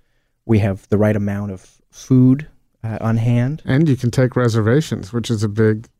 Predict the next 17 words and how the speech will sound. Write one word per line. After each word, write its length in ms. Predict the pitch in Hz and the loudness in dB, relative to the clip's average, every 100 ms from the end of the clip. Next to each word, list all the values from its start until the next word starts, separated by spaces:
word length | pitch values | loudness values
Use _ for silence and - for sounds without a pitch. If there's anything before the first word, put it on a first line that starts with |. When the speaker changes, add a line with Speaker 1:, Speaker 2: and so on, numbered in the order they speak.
| _ _ _ _ _ - | _ _ _ _ _ -2
Speaker 2:
thing, 240 | 123 113 | 0 4
Speaker 1:
Well, 120 | 202 | 4
we've, 180 | 208 - | 4 2
Speaker 2:
too. 40 | - | 2
Speaker 1:
we've 160 | 185 | 2
always 280 | 208 233 202 | 4 4 2
had 400 | 170 175 170 139 139 | 2 2 0 -2 0
reservations, 540 | 131 123 156 151 113 | 2 4 2 2 2
but 60 | 113 | 2
we 120 | 127 | 4
were 100 | 127 | 2
taking 240 | 147 143 | 2 2
reservations 480 | 127 117 120 120 110 | 4 2 2 0 -2
through 120 | 117 | 0
Open 240 | 110 110 104 | 0 0 -2
Table, 400 | - 123 107 95 | 0 2 2 2
which 300 | 101 - | -2 -6